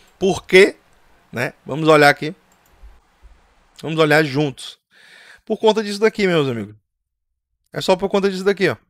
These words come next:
Um ponto três bi, né? E eu também acho que a Aave pode chegar a fazer, né? Chegar a cem. Cem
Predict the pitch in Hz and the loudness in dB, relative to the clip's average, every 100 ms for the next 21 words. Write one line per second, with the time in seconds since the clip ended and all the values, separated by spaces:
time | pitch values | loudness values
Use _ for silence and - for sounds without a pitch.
0 | _ _ _ _ _ _ _ _ _ _ | _ _ _ _ _ _ _ _ _ _
1 | _ _ 135 170 180 175 180 - 143 165 | _ _ -8 -4 -2 -4 -4 0 0 0
2 | - - - 120 147 143 - _ _ _ | -6 -16 -20 -12 -8 -8 -12 _ _ _
3 | _ _ _ 107 - _ _ _ _ - | _ _ _ -20 -20 _ _ _ _ -20
4 | - - 147 202 196 214 190 196 - 196 | -20 -4 -2 0 2 4 2 0 2 4
5 | 165 185 208 180 185 196 175 147 170 175 | 6 2 0 2 2 0 0 0 0 -4
6 | - 160 156 190 151 139 143 175 _ _ | -6 -4 0 0 2 0 -2 -4 _ _
7 | _ 123 135 - - - 165 143 139 147 | _ -4 -4 -6 -14 -2 0 2 4 2
8 | - 151 147 170 - _ _ - - - | 0 0 0 0 -8 _ _ -16 -12 -10
9 | - 214 226 160 _ _ _ _ _ _ | 0 2 2 0 _ _ _ _ _ _
10 | _ _ _ _ _ _ - - - 220 | _ _ _ _ _ _ -14 -8 2 4
11 | 214 | 4